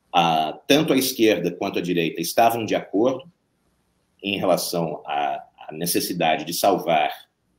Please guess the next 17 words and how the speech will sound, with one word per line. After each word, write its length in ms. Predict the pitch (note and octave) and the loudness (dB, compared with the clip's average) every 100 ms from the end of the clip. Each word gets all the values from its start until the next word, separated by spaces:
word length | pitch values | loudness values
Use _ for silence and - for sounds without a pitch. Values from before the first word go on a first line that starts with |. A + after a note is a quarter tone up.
| _ - | _ -4
o 100 | A2 | 0
mercado 600 | F#2+ - E2 D2 C#2 - _ _ _ | 0 2 0 0 -4 -12 _ _ _
financeiro 680 | - - - - G2 B2+ A2+ | -8 -6 -6 -2 0 0 -2
e 120 | G2 | -2
injetar, 680 | G#2 F#2+ - D2+ D2 - - _ _ | 0 -2 -2 0 0 -2 -10 _ _
né, 280 | D#2 E2+ - _ _ | -10 -8 -10 _ _
trilhões, 960 | A2+ A2 F#2 G#2+ A#2+ E2+ - - - - | -2 0 2 0 0 -4 -6 -8 -10 -12
a, 500 | D#2 D2+ D2 C#2 C2+ - _ _ _ _ _ _ _ _ _ _ _ - | -6 -4 -4 -6 -10 -16 _ _ _ _ _ _ _ _ _ _ _ -4
eu 100 | F#2 | -2
cito 480 | - A#2 A#2 F#2 D2 | -2 -2 -2 -2 -4
o, 600 | C2 - D2+ C#2 B1+ - - | -6 -8 -8 -8 -10 -16 -18
o, 160 | C2+ - _ _ - | -18 -18 _ _ -10
o 40 | |
valor 340 | - E2+ E2+ - | -2 0 0 -2
total, 420 | F2 - E2 D#2+ | -6 -2 -2 0
que 60 | F2+ | -2
era 200 | F2 | -4